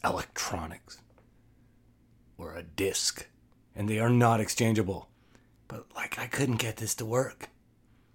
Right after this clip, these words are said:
Can I just switch it with another?" And you know what? If you're nice about it, they might let you.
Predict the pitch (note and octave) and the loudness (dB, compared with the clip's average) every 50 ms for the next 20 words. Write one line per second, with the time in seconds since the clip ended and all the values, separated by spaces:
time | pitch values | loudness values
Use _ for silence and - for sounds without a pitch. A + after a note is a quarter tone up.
0 | _ - - - _ _ _ - C3 C3 C3 C#3 B2+ C3+ A#2+ - - - C#3 - | _ -20 -20 -20 _ _ _ -6 -4 -4 -4 -4 -2 0 0 0 0 0 -2 -4
1 | - B2+ A2+ A2+ F#2+ G#2 A2 G#2+ A2 B2 D3 E3 F3 - _ _ _ _ - _ | -4 -4 -4 -6 -6 -4 -4 -2 -2 -2 -2 -4 -6 -8 _ _ _ _ -20 _
2 | _ _ _ _ _ _ _ _ _ _ _ _ _ _ _ _ _ _ - - | _ _ _ _ _ _ _ _ _ _ _ _ _ _ _ _ _ _ -20 -20
3 | - - - - - C3 C3 C3+ C3+ C#3 D3+ D3+ C3+ D3 E3 F#3 F3 - - C3 | -20 -20 -20 -12 -4 0 2 4 4 6 6 6 8 8 8 8 6 4 2 4
4 | B2 C3 C#3+ D#3+ F3+ F3 - E3 F3 F#3+ F#3+ F#3+ F#3+ - - F3 E3+ F3+ F3+ F3+ | 4 6 6 6 6 4 2 2 4 4 4 4 2 2 2 4 6 6 4 4
5 | E3+ D#3 D#3+ E3 D3 - G2+ G2 E2+ D#2 | 4 4 4 4 4 2 -2 -6 -6 -8